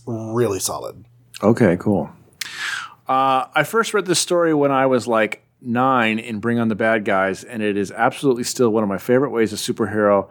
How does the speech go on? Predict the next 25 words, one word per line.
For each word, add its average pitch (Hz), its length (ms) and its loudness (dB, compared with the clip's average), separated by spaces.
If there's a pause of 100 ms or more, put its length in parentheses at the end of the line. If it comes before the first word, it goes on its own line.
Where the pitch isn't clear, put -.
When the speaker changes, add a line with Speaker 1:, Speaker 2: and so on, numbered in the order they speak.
(240)
Speaker 2:
has 104 260 -4
ever 120 220 2
defeated 113 420 0
a 101 40 0
supervillain. 90 720 -4
The 95 160 -8
idea 123 420 2
that 107 120 0
the 101 80 -2
God 107 260 4
of 143 100 0
Thunder 120 320 2
and 107 200 -4
the 104 60 0
Lord 107 380 2
of 117 80 2
the 110 100 0
Living 113 280 -2
Lightning 107 560 -2 (220)
has 107 220 -2
control 120 840 0
over 113 180 -2
the 107 120 0
elements 120 380 2
themselves 107 600 2